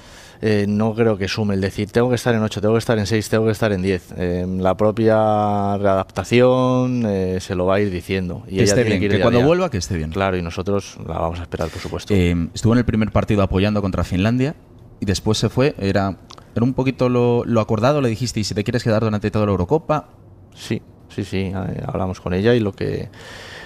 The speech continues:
Speaker 1: lo que quisiera. Lo que pasa es que al final ella, mm, se iba a operar y la intervención fue, yo creo que si no al día siguiente de Finlandia,
Speaker 2: Sí, casi.
Speaker 1: al,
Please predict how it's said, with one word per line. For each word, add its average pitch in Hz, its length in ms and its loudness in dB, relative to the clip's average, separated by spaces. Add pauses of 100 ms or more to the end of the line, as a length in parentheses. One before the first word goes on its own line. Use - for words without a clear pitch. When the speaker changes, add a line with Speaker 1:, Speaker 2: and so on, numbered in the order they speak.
(120)
Speaker 1:
lo 107 120 4
que 98 100 0
quisiera. 104 380 4
Lo 110 80 4
que 92 60 2
pasa 95 100 2
es 95 80 -6
que 107 80 0
al 92 60 0
final 95 420 2
ella, 98 1000 2
mm, 95 280 -4
se 104 140 -2
iba 95 400 2
a 95 60 2
operar 98 520 2 (100)
y 90 460 -2
la 90 140 -2
intervención 90 560 -4
fue, 90 240 -2
yo 90 100 -4
creo 92 160 -2
que 87 160 -6
si - 140 -8
no 92 80 2
al 95 80 2
día 98 120 2
siguiente 95 420 0
de 92 120 0
Finlandia, 95 540 2
Speaker 2:
Sí, 92 80 2
casi. 69 180 -2
Speaker 1:
al, 82 380 -2